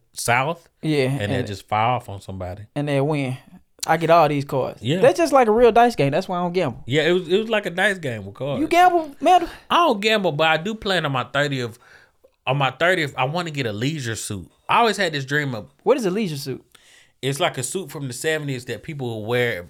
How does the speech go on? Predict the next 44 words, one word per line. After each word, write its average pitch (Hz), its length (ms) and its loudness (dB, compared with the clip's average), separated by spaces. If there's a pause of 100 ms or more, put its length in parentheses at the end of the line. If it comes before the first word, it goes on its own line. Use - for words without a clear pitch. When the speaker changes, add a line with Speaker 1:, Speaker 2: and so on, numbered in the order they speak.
(120)
Speaker 1:
um, 104 420 -2
if 95 140 -12
they 110 140 -2
was, 98 140 -8
uh, 92 300 -6
uh, 87 340 -10 (600)
addicted 104 460 -10
to - 40 -12
cocaine. 95 680 -6
Speaker 2:
Okay. 220 320 -4 (560)
Speaker 1:
Uh, 117 180 0 (100)
or 120 240 0
selling 127 500 -2
it. 87 140 -16 (180)
And 123 140 -2
they'll 127 160 0
be, 117 280 -8
so 131 240 0
you 127 160 -4
wear 135 160 -2
a 117 40 -2
leisure 143 340 -6
suit. 127 340 -6
It's 107 100 -12
like 131 140 0
Speaker 2:
Is 180 80 4
Speaker 1:
a 165 40 -2
Speaker 2:
your 165 80 2
Speaker 1:
big - 80 2
Speaker 2:
chest 254 220 4
out 214 160 4
in 190 60 -2
this 185 160 -4
suit? - 260 -8 (140)
Speaker 1:
Hundred 117 280 -6
percent. 98 340 -14
Speaker 2:
Okay. 143 180 2
Speaker 1:
Big 127 120 -2
lapels, 127 680 -4 (360)
very 123 380 0
moist, 117 640 -4
very 120 400 0
sweated 117 460 -2
out. 95 260 -2